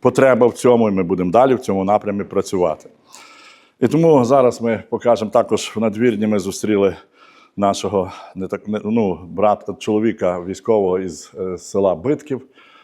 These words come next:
Е, як ми з ним познайомились раніше, і вчора, е, в понеділок, ми привезли йому також ось візок.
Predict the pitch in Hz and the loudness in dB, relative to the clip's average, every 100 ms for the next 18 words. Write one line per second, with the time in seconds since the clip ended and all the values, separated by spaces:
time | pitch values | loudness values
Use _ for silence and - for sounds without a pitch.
0 | _ _ 90 87 87 95 104 101 95 92 | _ _ -6 -4 -4 -4 -2 -2 -2 -6
1 | - 87 95 92 92 92 - 110 139 165 | -6 -2 0 2 0 0 2 2 2 0
2 | - 135 - _ _ 92 87 - 120 113 | 0 -2 -4 _ _ -4 -4 -4 0 2
3 | 107 92 _ _ 101 90 104 98 92 117 | 0 -4 _ _ 0 0 -4 -4 0 2
4 | 107 - _ _ _ _ - 98 - 92 | 2 -2 _ _ _ _ -8 -8 -4 -2
5 | 101 98 92 87 90 95 - _ _ _ | 0 0 -4 -8 -8 -10 -14 _ _ _
6 | _ _ 92 90 98 - - _ _ 98 | _ _ -4 -4 -6 -14 -16 _ _ -14
7 | 92 92 80 80 - | -12 -10 -8 -8 -12